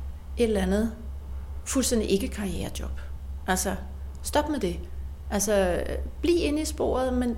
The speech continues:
bare drosle lidt ned og sige, "Okay, jeg bliver så ikke den bedste lige på min årgang i de næste fire-fem år." Skidt med det. Fordi man,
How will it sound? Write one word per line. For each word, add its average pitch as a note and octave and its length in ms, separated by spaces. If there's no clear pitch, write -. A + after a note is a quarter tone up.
bare - 160
drosle A#3+ 440
lidt A#3+ 220
ned A3+ 160
og - 120
sige, A#3 240
"Okay, A3+ 280
jeg A3 80
bliver G#3+ 160
så A3+ 160
ikke A3+ 140
den A#3 140
bedste E4+ 380
lige A3 140
på A3+ 100
min G#3 200
årgang B3 380
i A#3 60
de G3 160
næste F#3+ 280
fire-fem F#3+ 420
år." - 320
Skidt - 260
med D#4 100
det. G3 160
Fordi C4+ 180
man, C4 160